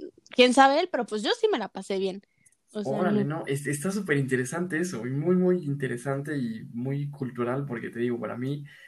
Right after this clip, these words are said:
Speaker 2: es todo, todo lo contrario, ¿no? <laughs> Ese es mi, mi indicador,
Speaker 1: <laughs>
Speaker 2: el que, pues, ya se salió, no sé, ya la invitaste, ya todo, y digo,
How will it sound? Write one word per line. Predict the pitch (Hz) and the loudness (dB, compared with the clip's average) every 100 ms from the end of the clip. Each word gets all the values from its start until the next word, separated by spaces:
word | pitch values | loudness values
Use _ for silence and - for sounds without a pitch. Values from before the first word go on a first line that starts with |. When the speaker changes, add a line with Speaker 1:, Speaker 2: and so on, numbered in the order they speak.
| - _ | -20 _
Speaker 2:
es | - - - _ _ - | -14 -14 -16 _ _ -2
todo, | 131 143 143 | 0 0 0
todo | 135 135 131 | -2 0 0
lo | 127 | -4
contrario, | 120 117 135 131 120 | -8 -4 -2 -2 -2
¿no? | 135 143 | -2 -2
<laughs> | - | 6
Ese | - - 254 185 - 180 - | 6 6 0 0 2 4 4
es | - 151 147 - | 2 -2 -2 -2
mi, | 139 120 120 | -2 0 0
mi | 127 285 | 4 8
indicador, | 294 269 - 294 165 - - | 8 10 8 6 2 -2 -12
Speaker 1:
<laughs> | - - | -18 -8
Speaker 2:
el | 120 117 117 | -2 -2 -4
que, | - 113 107 - - - _ | -6 -6 -6 -8 -12 -20 _
pues, | - 175 | -10 0
ya | 185 | 2
se | 185 143 | 2 0
salió, | 127 135 196 214 226 | -2 0 0 0 0
no | 202 | -2
sé, | 185 190 | -2 -2
ya | 170 | -2
la | - | -4
invitaste, | - - - 165 190 190 - | -6 -8 -4 0 0 -4 -6
ya | 147 147 | -6 -4
todo, | 180 190 214 226 - _ _ _ _ _ | -4 -2 -2 -6 -12 _ _ _ _ _
y | 139 | 4
digo, | 156 139 - | 6 4 2